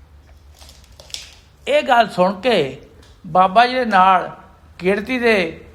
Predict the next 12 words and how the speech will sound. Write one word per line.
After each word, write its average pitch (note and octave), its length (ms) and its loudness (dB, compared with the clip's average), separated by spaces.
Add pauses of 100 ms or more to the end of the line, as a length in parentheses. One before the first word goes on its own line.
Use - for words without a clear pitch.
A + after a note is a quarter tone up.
(140)
ਵੀਹ A#3+ 180 -4
ਪੰਜੀ C4+ 380 -2
ਸਿੰਘ G#3+ 440 -2 (580)
ਹੀ A3+ 120 0
ਰਹਿ F#3+ 200 4
ਗਏ, D3 220 -4 (760)
ਬਾਕੀ G#3 380 0
ਸਭ B3+ 200 2
ਜੰਗਲਾਂ A3 500 2
ਵਿੱਚ F#3+ 160 -8
ਜਾ F3+ 200 4
ਵੜੇ। B2+ 300 -4